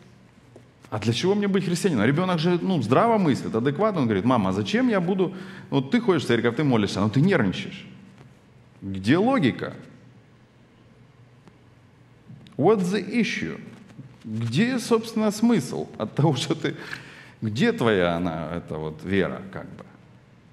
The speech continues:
Ребёнок задаёт этот вопрос, и при этом он видит людей, которые счастливы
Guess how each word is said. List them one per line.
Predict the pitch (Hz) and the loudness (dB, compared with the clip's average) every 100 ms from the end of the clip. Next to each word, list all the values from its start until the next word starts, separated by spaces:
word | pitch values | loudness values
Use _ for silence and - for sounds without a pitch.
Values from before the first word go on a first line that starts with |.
| _ _ - - - | _ _ -20 -20 -12
Ребёнок | 92 98 160 190 | -6 -4 -2 -2
задаёт | 180 214 208 226 | -4 0 2 2
этот | 254 247 | 0 -2
вопрос, | 254 247 285 285 233 | -2 -2 -2 -4 -2
и | |
при | 185 254 | 0 0
этом | 277 269 | 2 4
он | 247 247 | 4 4
видит | 262 247 | 2 2
людей, | 240 226 247 | 2 4 4
которые | 226 214 208 196 | 2 2 4 4
счастливы | 202 254 247 247 226 226 | 4 2 4 2 0 0